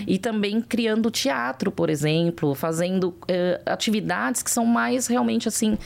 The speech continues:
eh, visuais pra essa criança. Porque tudo que é visual, filme, eh, teatro, tudo isso vai trazer pra criança muito mais benefício de aprendizado e ela vai memorizar.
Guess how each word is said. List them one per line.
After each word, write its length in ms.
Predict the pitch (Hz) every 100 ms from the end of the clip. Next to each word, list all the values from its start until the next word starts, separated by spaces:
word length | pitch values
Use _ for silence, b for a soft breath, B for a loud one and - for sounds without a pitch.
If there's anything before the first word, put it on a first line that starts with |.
| B B B
eh, 180 | 165 175
visuais 680 | 185 269 269 254 190 160 -
pra 160 | - 143
essa 180 | -
criança. 540 | 139 147 107 98 - 120
Porque 240 | - 170 202
tudo 200 | 285 330
que 120 | 269
é 60 | 202
visual, 420 | 190 160 170 180
filme, 840 | 175 - 214 202 190 185 180 175 175 B B -
eh, 260 | 160 160 151
teatro, 840 | - 220 185 180 170 - 170 170 165 B -
tudo 220 | 240 247
isso 260 | 226 220 214
vai 140 | 220
trazer 320 | 220 220 190
pra 140 | - 190
criança 400 | 196 180 175 180
muito 260 | 196 220
mais 380 | 220 190 202 180
benefício 600 | 175 185 190 - 190 196
de 80 | 175
aprendizado 540 | 175 170 170 180 196
e 20 |
ela 120 | 214 214
vai 160 | 208
memorizar. 680 | 208 214 208 262 233 127